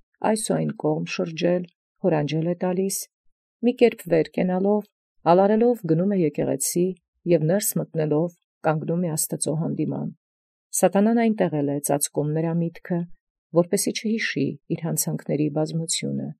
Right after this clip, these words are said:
և չիմանա, թե Աստծո առջև է գտնվում։ Եվ նա ոչ օրհնությունն է լսում, ոչ փառաբանություններն է հասկանում,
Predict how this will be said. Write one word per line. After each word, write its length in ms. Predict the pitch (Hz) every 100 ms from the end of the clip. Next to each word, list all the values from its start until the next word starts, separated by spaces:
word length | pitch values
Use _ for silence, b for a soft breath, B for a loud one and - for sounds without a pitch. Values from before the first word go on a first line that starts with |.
| _ _ _ _ 160
և 200 | 165 -
չիմանա, 400 | 214 208 208 175
թե 200 | - 175
Աստծո 460 | 151 - 170 - 151
առջև 400 | - - - 143
է 80 | 139
գտնվում։ 560 | 147 - 147 135 143 151 _ _ _ 180
Եվ 240 | 175 170
նա 180 | 170 170
ոչ 220 | 156 175 175
օրհնությունն 640 | 160 165 147 - 202 208
է 60 | 226
լսում, 480 | 220 - 226 226 233 226 170
ոչ 200 | 160 160
փառաբանություններն 1000 | - 180 160 160 147 - 156 147 147 139
է 60 | 156
հասկանում, 640 | 160 - - 160 151 160